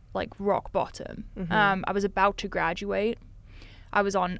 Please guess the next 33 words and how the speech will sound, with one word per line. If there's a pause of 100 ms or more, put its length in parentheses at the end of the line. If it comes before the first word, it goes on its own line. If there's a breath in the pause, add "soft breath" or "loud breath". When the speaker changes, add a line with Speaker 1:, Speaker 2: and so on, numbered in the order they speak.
Speaker 1:
a
number
of
medications
for
my
diagnosis
and
failing
every
class. (840)
So (500 soft breath)
there
was
no
way
I
was
gonna
graduate. (320 soft breath)
I
Speaker 2:
Wow.
Speaker 1:
had
to
drop
out
of
school, (100)
move
home
with
my
dad,